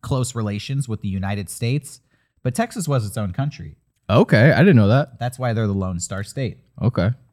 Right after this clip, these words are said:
Speaker 1: Um, so they, like, broke off from Mexico, and America did not want to get involved because America had close relations with Mexico. So Texas was pretty much left t-, by itself to fight for its own independence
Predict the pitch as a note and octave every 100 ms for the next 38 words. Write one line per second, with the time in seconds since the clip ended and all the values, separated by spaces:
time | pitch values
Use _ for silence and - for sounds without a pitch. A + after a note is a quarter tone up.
0 | _ _ _ _ _ _ _ A2 A#2 A2+
1 | A2 G#2+ D3 D3 D#3+ D#3+ G#2+ G#2+ E3+ G3
2 | F3+ F3+ - F3 C#3+ C3+ E3+ F3+ F#3+ F#3
3 | C#3 C#3 B2+ C#3+ E3+ E3 D3 A#2+ D#3 F3+
4 | E3 E3 D#3 C#3+ B2+ A2+ D3+ D#3+ C#3+ D#3
5 | _ _ - C3 E3+ C#3+ - - B2+ D#3
6 | D3+ C3 - E3 D#3+ - A#2+ F#3+ - D#3
7 | C#3 B2+ B2+ - C#3+ D#3 D#3+ - _ -
8 | A3+ A3 - C4+ D#4+ - D#4+ E4 D4+ C4+
9 | - F3+ D#3+ D#3+ D#3+ - B2 C3+ C3+ -
10 | - - - - - - C#3 C3 A#2+ -
11 | C#3 A2 F#2+ - - A2+ - C3+ A#2 A2
12 | _ B2 A2+ G2+ - - A#2 A2+ G#2+ G2+
13 | E2+ A2+ F#2 G2+ F#2+